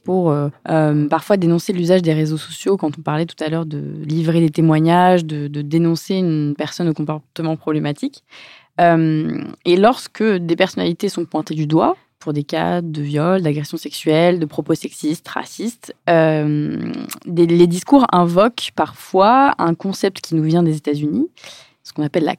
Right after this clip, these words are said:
cancel culture, euh, ou autrement dit la culture de l'annulation, qui consisterait en fait à, euh, obtenir que ces personnalités soient effacées, euh, du paysage médiatique, boycottées, si on peut dire, à travers des campagnes sur les réseaux sociaux.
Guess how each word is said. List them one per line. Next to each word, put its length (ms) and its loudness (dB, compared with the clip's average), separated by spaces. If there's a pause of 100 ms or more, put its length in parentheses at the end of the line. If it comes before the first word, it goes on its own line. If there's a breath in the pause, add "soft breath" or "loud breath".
cancel 500 -2
culture, 600 -4
euh, 320 0
ou 80 -2
autrement 360 -2
dit 140 -2
la 140 2
culture 380 -6
de 80 0
l'annulation, 760 2 (100)
qui 140 2
consisterait 580 0
en 120 0
fait 420 -2 (140)
à, 400 2 (180)
euh, 180 -2
obtenir 580 0
que 100 0
ces 160 -4
personnalités 500 -2
soient 260 0
effacées, 800 -2 (180)
euh, 500 -2
du 120 -6
paysage 500 4
médiatique, 800 2
boycottées, 800 4
si 160 -10
on 40 -6
peut 140 -4
dire, 180 -2
à 80 0
travers 280 0
des 100 -2
campagnes 360 -2
sur 140 -12
les 60 -4
réseaux 200 -6
sociaux. 340 -14